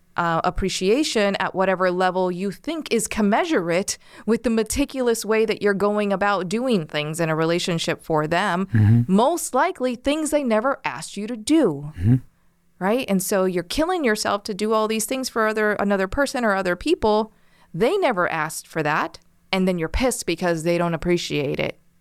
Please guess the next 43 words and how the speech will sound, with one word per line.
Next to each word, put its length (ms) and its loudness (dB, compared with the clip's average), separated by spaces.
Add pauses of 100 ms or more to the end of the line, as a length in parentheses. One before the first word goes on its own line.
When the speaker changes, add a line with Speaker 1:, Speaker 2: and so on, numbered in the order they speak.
(120)
Speaker 1:
under 560 -2 (220)
your 340 0
definition. 680 -6
Speaker 2:
Yeah, 240 2
or 160 6
they 100 4
shut 260 2
down, 340 2 (100)
right? 320 2
Which 200 4
is 140 2
what 100 4
I'll 180 4
do 200 2
in 60 0
the 80 0
face 280 4
of 120 0
this. 180 6
So 120 4
if 100 0
I'm 200 6 (220)
in 80 6
the 60 8
middle 240 8
of 80 4
Speaker 1:
Yeah. 40 0
Speaker 2:
doing 360 6
something, 400 2
a 40 4
project, 640 4
or 100 6
I'm, 140 6 (240)
I'm 140 4
trying 220 2
to, 60 4
like, 260 0 (120)
teach 260 -2
my 80 -6
puppy 320 0
something 760 4
or, 220 -2 (320)
or, 300 4